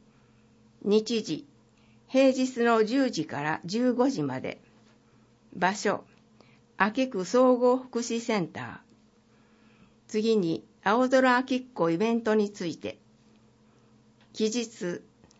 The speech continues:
内容、時間をお知らせします。四月八日火曜日、絵本の読み聞かせ。四月二十四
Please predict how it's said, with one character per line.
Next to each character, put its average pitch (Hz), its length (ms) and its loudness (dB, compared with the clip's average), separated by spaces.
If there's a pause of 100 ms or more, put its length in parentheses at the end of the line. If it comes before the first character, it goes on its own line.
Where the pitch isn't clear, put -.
(140)
内 220 380 2
容、 196 320 0 (180)
時 190 200 -4
間 254 260 4
を 240 60 4
お 233 80 2
知 220 140 -2
ら 202 120 0
せ 185 140 -6
し 151 160 -4
ま 151 160 0
す。 - 220 -20 (1040)
四 - 200 -4
月 254 340 0
八 226 260 4
日 202 360 0
火 220 200 2
曜 226 260 4
日、 120 200 -10 (1000)
絵 220 120 4
本 262 280 4
の 185 120 2
読 156 180 2
み 180 160 -2
聞 185 120 -12
か 170 200 -4
せ。 151 260 -4 (1200)
四 - 160 -2
月 247 360 2
二 240 180 4
十 196 260 2
四 160 220 0